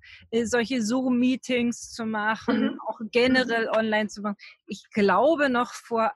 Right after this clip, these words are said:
Speaker 1: ein, zwei Jahren wäre das sehr befremdlich gekommen, wenn ich Interviews auf einem Campingplatz führe. <laughs> Ähm,
Speaker 2: Genau. Ja.
Speaker 1: aber es gehört heute zum Zeitgeist, äh,
Speaker 2: Ja.
Speaker 1: und natürlich zu meiner Lebensphilosophie. Ähm,
Speaker 2: Ja.
Speaker 1: aber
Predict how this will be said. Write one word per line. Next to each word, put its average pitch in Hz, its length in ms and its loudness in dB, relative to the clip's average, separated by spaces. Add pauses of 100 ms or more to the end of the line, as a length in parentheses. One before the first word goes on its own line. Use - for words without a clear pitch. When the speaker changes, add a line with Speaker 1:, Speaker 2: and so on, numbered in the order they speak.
Speaker 1:
ein, 214 580 -2
zwei - 280 0
Jahren 247 480 2
wäre 226 120 2
das 220 180 2
sehr 226 200 0
befremdlich 226 580 -4
gekommen, 208 380 -4
wenn 202 120 0
ich 190 120 -2
Interviews 196 460 -4
auf - 180 -6
einem 165 260 -4
Campingplatz 262 760 -2
führe. 240 640 2
<laughs> - 1120 -8 (100)
Ähm, 247 140 2
Speaker 2:
Genau. 381 260 2
Ja. 170 200 -10 (200)
Speaker 1:
aber 247 300 0
es - 200 -10
gehört 247 460 0
heute 226 340 -2
zum 185 320 -2
Zeitgeist, 262 1160 -2 (380)
äh, 214 140 0
Speaker 2:
Ja. 220 60 0
Speaker 1:
und 226 280 0
natürlich 220 460 0
zu - 120 -4
meiner 208 360 4
Lebensphilosophie. 208 1160 -2 (460)
Ähm, 214 300 2
Speaker 2:
Ja. 220 240 2 (260)
Speaker 1:
aber 214 400 4